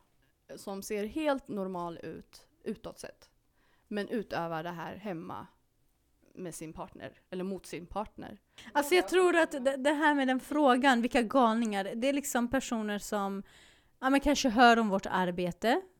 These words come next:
Speaker 2: Kanske har man varit med på en föreläsning och, eh, vill förstå, eh,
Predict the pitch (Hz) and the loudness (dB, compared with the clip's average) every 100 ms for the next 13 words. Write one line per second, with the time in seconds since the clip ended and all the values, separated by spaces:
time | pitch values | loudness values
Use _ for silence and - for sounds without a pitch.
0 | _ _ - 294 285 226 202 202 208 185 | _ _ -4 -2 2 0 0 -2 -6 -10
1 | 185 175 196 185 175 180 - 214 320 302 | -10 -8 -6 -4 -6 -8 -8 -8 -8 -8
2 | 294 190 _ - 180 175 - 190 214 190 | -10 -14 _ -12 -10 -10 -14 -8 -8 -8
3 | - - - 185 165 165 | -12 -14 -8 -6 -4 -8